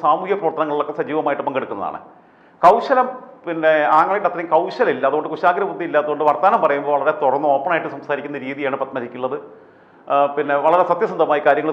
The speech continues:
സംസാരിക്കുകയാണെന്ന് ഒരു മാധ്യമങ്ങളോട് സംസാരിക്കുന്നത് കേട്ടാൽ അറിയാം. വല്ലാതെ ഡിപ്ലോമസി ഒന്നും വെച്ച് പുലർത്തുന്ന ഒരു വ്യക്തിയല്ല.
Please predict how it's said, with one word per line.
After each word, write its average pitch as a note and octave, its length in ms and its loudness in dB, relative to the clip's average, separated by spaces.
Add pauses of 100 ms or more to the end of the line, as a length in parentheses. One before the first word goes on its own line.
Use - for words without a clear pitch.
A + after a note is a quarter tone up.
സംസാരിക്കുകയാണെന്ന് C#3+ 680 0
ഒരു C#3 100 -2
മാധ്യമങ്ങളോട് C#3 460 0
സംസാരിക്കുന്നത് C3+ 480 -4
കേട്ടാൽ B2+ 200 0
അറിയാം. B2+ 220 -2
വല്ലാതെ D3+ 320 4
ഡിപ്ലോമസി D3 440 0
ഒന്നും C#3 160 -6
വെച്ച് C3+ 140 -6
പുലർത്തുന്ന B2+ 320 -2
ഒരു B2 80 0
വ്യക്തിയല്ല. A#2+ 340 -2